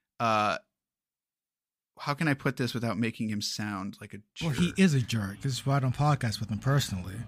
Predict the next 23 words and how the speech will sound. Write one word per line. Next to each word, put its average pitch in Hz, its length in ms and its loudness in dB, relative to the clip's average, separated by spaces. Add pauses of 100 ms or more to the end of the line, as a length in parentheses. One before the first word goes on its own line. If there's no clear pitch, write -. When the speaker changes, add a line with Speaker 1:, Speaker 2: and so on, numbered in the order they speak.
(460)
Speaker 1:
Right, 151 360 4
but, 147 300 2 (540)
right, 143 400 4
but 127 200 2
I 120 80 2
can't, 160 380 0
I 127 40 -4
can't 165 240 0
just 170 100 8
Speaker 2:
I 233 60 10
Speaker 1:
say 131 200 6
Speaker 2:
can. 107 40 2
Speaker 1:
that. 95 180 0 (280)
Um, 117 60 6
Speaker 2:
Christopher, 185 260 6
you're 143 140 4
a 117 60 2
jerk. 110 680 0 (640)
Speaker 1:
Right, 151 360 2 (600)
right, 143 220 4
but 135 100 4
I 202 160 6
can't. 107 360 -4